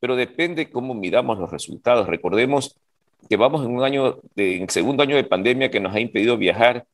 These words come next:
y en esta circunstancia el lobby personal es fundamental porque se trata de convencimientos, de, de, no solamente de la, de la concientización y el convencimiento de los delegados, pero en persona. Trabajar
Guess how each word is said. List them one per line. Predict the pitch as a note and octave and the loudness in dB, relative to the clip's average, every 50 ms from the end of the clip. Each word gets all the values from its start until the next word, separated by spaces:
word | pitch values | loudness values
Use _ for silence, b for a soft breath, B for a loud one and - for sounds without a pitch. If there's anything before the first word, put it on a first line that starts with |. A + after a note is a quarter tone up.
| _ _ _ _ _ - | _ _ _ _ _ -10
y | G2 G#2 | -8 -8
en | F#2+ A2+ | -6 -6
esta | C#3+ C#3+ D#3 D3 | -6 -6 -6 -4
circunstancia | - C3+ - - G2 F#2 F2+ F2+ A#2 B2+ C3+ C3 - A#2 A2 - | -4 -6 -8 -6 -8 -8 -4 0 0 0 0 0 0 0 0 0
el | - G#2 F#2+ G2 G#2+ | -2 -2 -2 0 2
lobby | A#2 C3+ C#3 A2+ G2+ - | 2 2 2 0 -2 -4
personal | - F#2+ F2 - - E2+ F2+ A2 C3+ B2+ | -4 -6 -6 -4 -6 -4 -2 -2 0 0
es | B2+ - - - - | -2 -4 -6 -8 -4
fundamental | - F#3+ G3 E3 A#2+ F2+ F#2 E2+ E2 E2 E2 - - E3 D#3+ - | -2 0 0 0 0 2 0 0 0 -2 -6 0 2 2 2 0
porque | - - - - | -4 -14 -12 -10
se | - F2+ D#2+ | -10 -10 -6
trata | - A2+ C3 B2+ - B2 | -4 -4 -4 0 0 0
de | G2+ F#2+ - | 0 0 -2
convencimientos, | - B2 C3+ B2+ A#2+ G#2+ G2+ G2 F#2 - - F2+ F#2+ A2+ C#3 D#3+ D#3 B2+ F#2+ - F#2 F2+ | 0 0 0 0 0 -2 -2 -2 -2 -6 -6 -6 -4 -2 -2 -2 -2 -4 -4 -6 -6 -4
de, | F2 E2 D#2 - _ _ _ _ _ _ - | -2 -2 -4 -4 _ _ _ _ _ _ -4
de, | E2+ F#2+ F#2+ | -2 -2 -2
no | F2 E2 A2+ C3+ | 0 0 0 0
solamente | C3+ D3+ D3+ C3+ A#2+ C#3+ C#3+ - C3+ | 2 2 2 2 2 0 -4 -2 -2
de | B2+ | 0
la, | G#2+ G2+ G2 - - | 2 2 2 2 0
de | - F#2+ F2 G#2 | -8 -8 -6 -2
la | G#2 G#2+ G#2 | -2 -2 -2
concientización | - G#2+ G#2+ - - G#2 G2 - F#2 - E2+ - - C#3+ D#3 | -2 -4 -6 -4 -6 -8 -8 -6 -8 -8 -6 -6 -6 -4 -4
y | D3+ | -4
el | C3+ - | -2 -2
convencimiento | A#2 G2+ G2 F#2 - F2+ F#2 A#2+ C3+ C#3 C#3 D3+ | -2 -2 -2 -2 -2 -2 0 0 0 0 2 2
de | C3 A2+ | 4 4
los | G2+ G2 F#2+ | 4 2 2
delegados, | F#2+ D#2+ D#2+ F2+ F#2+ A#2 C3 C#3 C#3+ C3 - - _ _ _ _ _ _ _ - | 0 0 2 4 6 6 4 4 2 -2 -6 -12 _ _ _ _ _ _ _ -6
pero | - A2 A2+ | -4 -4 -4
en | G#2 | -4
persona. | - - F2+ - - D#3+ E3+ C#3+ F#2+ - - | -4 -6 -6 -2 0 0 0 2 0 -4 -4
Trabajar | - - A2 G#2 G2 F#2+ F#2+ A2 C#3+ D#3+ E3+ E3 D#3 | 0 2 4 4 4 2 -2 0 0 0 0 0 -4